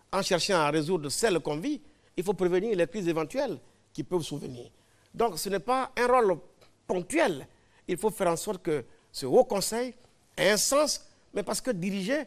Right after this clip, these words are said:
par un Ivoirien au-dessus de tout soupçon intègre et que ça ait de la crédibilité. Alors, je vous le dirai,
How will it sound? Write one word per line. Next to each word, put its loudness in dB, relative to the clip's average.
par 2
un 6
Ivoirien 4
au-dessus 2
de 0
tout -4
soupçon -8
intègre 0
et -2
que -4
ça -2
ait 4
de -2
la -4
crédibilité. -2
Alors, -8
je -8
vous -6
le -2
dirai, 0